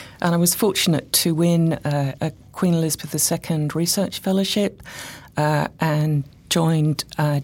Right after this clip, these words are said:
James Cook University, uh, in nineteen eighty-three. And so from that point on, my entire career has been spent here in Australia.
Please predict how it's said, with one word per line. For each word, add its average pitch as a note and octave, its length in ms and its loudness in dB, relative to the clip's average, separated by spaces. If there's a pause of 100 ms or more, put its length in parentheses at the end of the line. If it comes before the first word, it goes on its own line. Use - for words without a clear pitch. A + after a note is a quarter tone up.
James D#3 260 2
Cook - 320 -4
University, C#3+ 800 0 (260)
uh, C3 220 -2
in C#3+ 180 4
nineteen C3+ 400 2
eighty-three. C3+ 720 -2 (440)
And C#3 220 0
so D#3 160 0
from E3+ 200 2
that - 180 4
point C#3+ 320 0
on, C#3 320 2 (100)
my D3 160 2
entire C#3+ 360 -2
career D#3 380 -2
has - 160 -6
been C#3+ 180 -2
spent - 340 -2
here D3 200 0
in C3+ 120 0
Australia. C#3+ 560 0